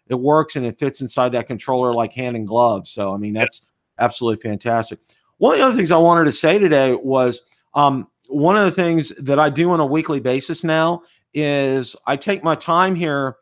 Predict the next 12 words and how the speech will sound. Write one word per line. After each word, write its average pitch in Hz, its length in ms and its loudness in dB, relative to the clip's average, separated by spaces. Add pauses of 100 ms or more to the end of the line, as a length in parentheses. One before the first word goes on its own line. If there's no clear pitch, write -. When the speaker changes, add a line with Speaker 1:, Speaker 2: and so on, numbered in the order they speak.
(160)
Speaker 1:
on 135 160 -2
Canadian 143 460 -4
Drone 147 280 0
Hub 143 200 0
each 123 180 -6
week. 131 240 -2
And, 127 180 -8
and 135 160 -4
what 147 180 2
I 143 80 4
do 165 260 4
is 147 180 0